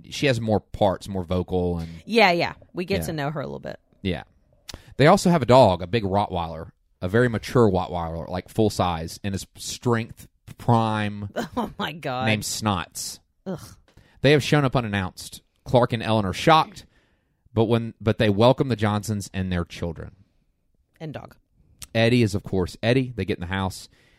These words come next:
Speaker 1: He's wearing a white, uh, cream-colored sweater
Speaker 2: Yeah.
Speaker 1: with a black dickie.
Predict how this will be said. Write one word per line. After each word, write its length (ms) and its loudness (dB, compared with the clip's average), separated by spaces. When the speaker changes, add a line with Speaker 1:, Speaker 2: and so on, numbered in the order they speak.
Speaker 1:
He's 240 -2
wearing 440 2
a 280 0
white, 680 -2
uh, 400 -2
cream-colored 680 -2
sweater 420 -2
Speaker 2:
Yeah. 440 -4
Speaker 1:
with 140 2
a 60 -2
black 380 -4
dickie. 440 -4